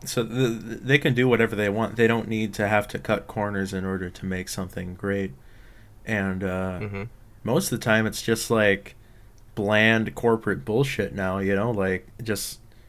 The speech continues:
Speaker 1: whatever's gonna make people happy.
Speaker 2: Mm-hmm.
Speaker 1: I don't know. It's just
Speaker 2: Although
Speaker 1: like, they, they all copy
Speaker 2: Say,
Speaker 1: each other.
Speaker 2: sorry, go on.
Speaker 1: That's fine. Uh, the, it, like, all these companies are just, like, copying each other, you know, like, it's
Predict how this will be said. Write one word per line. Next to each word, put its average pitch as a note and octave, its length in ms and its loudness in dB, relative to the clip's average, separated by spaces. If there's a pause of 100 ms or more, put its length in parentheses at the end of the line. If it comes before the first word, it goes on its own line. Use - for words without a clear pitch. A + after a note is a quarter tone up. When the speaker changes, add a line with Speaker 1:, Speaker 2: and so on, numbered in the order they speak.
Speaker 1:
whatever's A2 360 2
gonna G#2+ 160 -4
make G2+ 200 -4
people G#2 260 -6
happy. G#2 520 -2 (1500)
Speaker 2:
Mm-hmm. G#2+ 160 -8
Speaker 1:
I G#2+ 80 0
don't F2+ 120 -2
know. F2+ 240 -4
It's A2 120 -4
just - 300 -2 (200)
Speaker 2:
Although A#2+ 440 0 (1120)
Speaker 1:
like, A2+ 180 -2
they, A#2 120 4
they - 160 0
all A2+ 140 6
copy G2 320 -2
Speaker 2:
Say, F#2+ 80 -2
Speaker 1:
each - 120 -8
other. F#2 120 -4
Speaker 2:
sorry, F2+ 180 -2
go E2+ 120 -8
on. F#2+ 180 -10
Speaker 1:
That's G#2 160 -4
fine. F#2 240 -6 (520)
Uh, A#2+ 180 6
the, C3+ 280 4
it, C3+ 160 2
like, C3 160 8
all C3 160 10
these D3 140 4
companies A2+ 400 0
are G#2 80 -2
just, G2+ 180 -6
like, - 240 0 (120)
copying A2 440 4
each F2+ 180 -8
other, F#2 380 -4
you G#2 160 -4
know, G2 160 2
like, G2 300 -4 (580)
it's - 380 -4